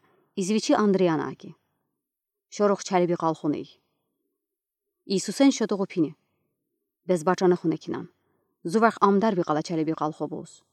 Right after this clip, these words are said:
Շոտողնալ հատտե սատ թորոր խոտող բոսի, շոտայ բաճանը խունդունթացի։ Սամալ բշթացի, Իսուսեն կերես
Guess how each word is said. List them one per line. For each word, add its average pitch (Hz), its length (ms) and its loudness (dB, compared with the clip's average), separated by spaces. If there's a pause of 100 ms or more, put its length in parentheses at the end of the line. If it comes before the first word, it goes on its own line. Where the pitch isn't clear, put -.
(2250)
Շոտողնալ 175 580 2
հատտե 180 320 0
սատ 214 240 2
թորոր 180 240 2
խոտող 202 480 -2
բոսի, 185 260 0 (420)
շոտայ 226 280 0
բաճանը 175 320 0
խունդունթացի։ 139 600 -8 (1500)
Սամալ 233 320 6
բշթացի, 233 500 0 (460)
Իսուսեն 247 400 4
կերես 220 260 2